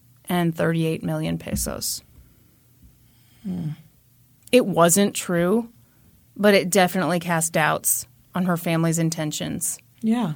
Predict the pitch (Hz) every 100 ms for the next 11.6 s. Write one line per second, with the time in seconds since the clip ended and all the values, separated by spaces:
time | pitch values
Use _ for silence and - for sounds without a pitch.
0 | 185 185 175 180 185 165 151 160 165 165
1 | - 165 160 170 - - 156 151 151 156
2 | 160 165 76 - - - - - - -
3 | _ _ _ _ _ _ _ - _ -
4 | - - - - - - - - 349 294
5 | 285 277 254 240 196 - - - - -
6 | _ _ _ _ _ _ _ - _ _
7 | _ _ _ _ _ - 196 240 226 208
8 | - 196 - - _ _ _ _ - -
9 | 170 175 175 170 170 165 170 165 - -
10 | - - - _ - _ _ _ _ _
11 | _ - 233 392 466 330